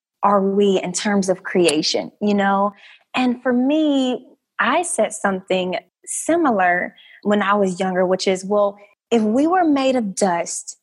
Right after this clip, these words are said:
I believe it's because it fell from the stars." And when he said that, and we were both sitting there under the stars, and we kinda have different, the thought processes, beliefs, and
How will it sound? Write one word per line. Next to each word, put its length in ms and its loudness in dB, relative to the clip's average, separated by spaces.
I 100 2
believe 420 2
it's 160 0
because 580 -4
it 120 -2
fell 160 0
from 160 -4
the 60 -4
stars." 760 -4
And 100 2
when 100 2
he 100 2
said 600 -2
that, 300 0
and 80 -2
we 60 4
were 80 2
both 240 -2
sitting 400 2
there 180 2
under 460 0
the 60 -2
stars, 420 0
and 100 0
we 120 2
kinda 260 0
have 200 0
different, 440 -2
the 80 0
thought 260 0
processes, 580 -2
beliefs, 420 -2
and 120 -10